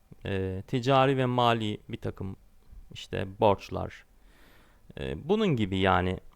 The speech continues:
e, önümüzdeki aylara ait, e, çeşitli, e, giderleri olabilir.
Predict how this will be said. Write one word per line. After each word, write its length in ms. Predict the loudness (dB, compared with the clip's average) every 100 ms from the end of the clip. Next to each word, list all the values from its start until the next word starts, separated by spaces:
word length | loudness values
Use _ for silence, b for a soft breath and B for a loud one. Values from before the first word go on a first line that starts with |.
| -20 -20 -12
e, 260 | -10 -8 -8 -10 -14 -20 -20 _ _ _ _ 0
önümüzdeki 560 | 0 0 0 -2 -2
aylara 500 | 2 4 4 4 4
ait, 460 | 4 2 2 -6 -20 -16
e, 160 | -14 -4
çeşitli, 560 | -2 -2 -6 -6 -4 -6 -12
e, 140 | -8 -6
giderleri 720 | -2 0 4 4 4 0 -4 -12 -20 -10 0
olabilir. 560 | 2 2 0 -4 -6